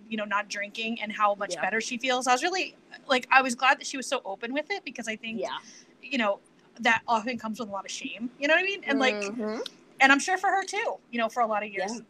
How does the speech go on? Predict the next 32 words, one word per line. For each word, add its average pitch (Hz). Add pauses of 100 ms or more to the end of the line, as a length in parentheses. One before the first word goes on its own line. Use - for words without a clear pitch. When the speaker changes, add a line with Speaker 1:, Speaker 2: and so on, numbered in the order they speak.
Speaker 1:
talking 269
Speaker 2:
Yeah. 294
Speaker 1:
about -
it -
is 214
like, 214
"Oh, 277
it 233
doesn't 254
matter." 240
I'm 220
not 240
saying 226
she's 208
old, 214
but, 196
like, 196 (460)
it 214
doesn't 254
matter. 240
You 233
can 240
always 240
change 226
if -
you 214
wanna 190
change. -
Speaker 2:
Yes, 190
Speaker 1:
And 214
Speaker 2:
yes. -
Speaker 1:
get -